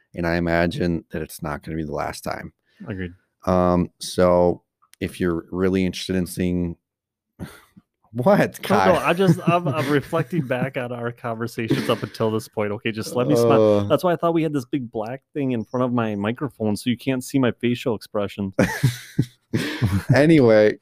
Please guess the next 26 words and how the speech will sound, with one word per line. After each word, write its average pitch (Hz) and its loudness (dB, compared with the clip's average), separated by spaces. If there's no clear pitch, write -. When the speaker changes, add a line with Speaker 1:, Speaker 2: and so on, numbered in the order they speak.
Speaker 1:
Kyle, 135 2
I 110 2
remember 113 2
in 123 -2
the 117 0
draft 92 -2
season, 85 -4
you 92 -2
always 90 0
said 85 -2
your 92 0
first 101 0
two 117 0
picks, 104 -2
you 90 -6
tried 85 -6
to 90 -4
avoid 87 -2
the 90 -6
same 87 -4
bye 78 -6
week. 80 -8
Speaker 2:
Yes. 107 -6
Speaker 1:
At 87 -8
this 98 2
point, 104 0